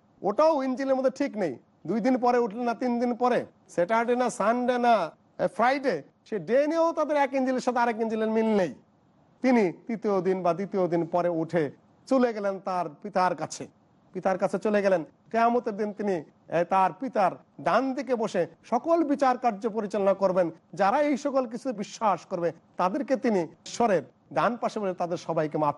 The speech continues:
করে দেবেন। আর পৃথিবীতে পাদ্রী সাহেব যদি লিখে দেন যে এই লোক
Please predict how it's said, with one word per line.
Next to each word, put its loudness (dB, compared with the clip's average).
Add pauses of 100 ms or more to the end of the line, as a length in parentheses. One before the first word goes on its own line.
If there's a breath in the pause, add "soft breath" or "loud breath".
করে 0
দেবেন। -2 (380)
আর 4
পৃথিবীতে 2 (120)
পাদ্রী 2
সাহেব 2
যদি -2
লিখে 0
দেন 0 (460)
যে -4
এই 0
লোক 2